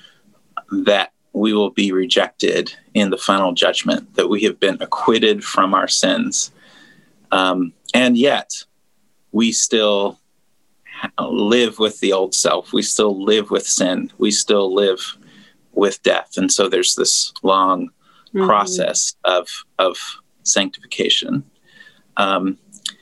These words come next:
Speaker 1: and so I think that, and I mean, on that point, I'm very influenced by, by Calvin. I think his way of framing those two as inseparable, where you can't have one without the other,
Speaker 2: Mm-hmm.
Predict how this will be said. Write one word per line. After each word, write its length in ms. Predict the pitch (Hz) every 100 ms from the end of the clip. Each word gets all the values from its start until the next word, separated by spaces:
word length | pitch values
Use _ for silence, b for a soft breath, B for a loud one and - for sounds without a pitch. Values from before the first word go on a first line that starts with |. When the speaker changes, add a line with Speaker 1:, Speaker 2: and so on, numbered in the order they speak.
| B B _
Speaker 1:
and 200 | 120 131
so 400 | - 160 151 143 _ _ _ _ 131
I 80 |
think 320 | 143 - 277 -
that, 240 | 120 - - - _ -
and 240 | 147 135 - -
I 80 | 135
mean, 160 | 143
on 160 | 127 139
that 200 | 127 -
point, 300 | - 123 110
I'm 260 | 104 104 - _
very 220 | 113 95
influenced 480 | 101 - 98 90 -
by, 320 | 90 92 92 _ _ _
by 300 | - 101 90
Calvin. 420 | - 101 98 95
I 80 | 95
think 260 | - - -
his 280 | 92 -
way 220 | - 92 87
of 100 | -
framing 640 | - - 107 104 95 104 -
those 260 | - 101 -
two 240 | - 110
as 140 | 90 -
inseparable, 880 | 110 104 - - 139 147 156 170 - b b b
where 140 | 107
you 140 | 107 101
can't 220 | - 110
have 200 | - 98
one 360 | 98 104 104 101
without 340 | 98 95 98
the 160 | - 92
other, 260 | 98 120
Speaker 2:
Mm-hmm. 420 | 180 202 196 226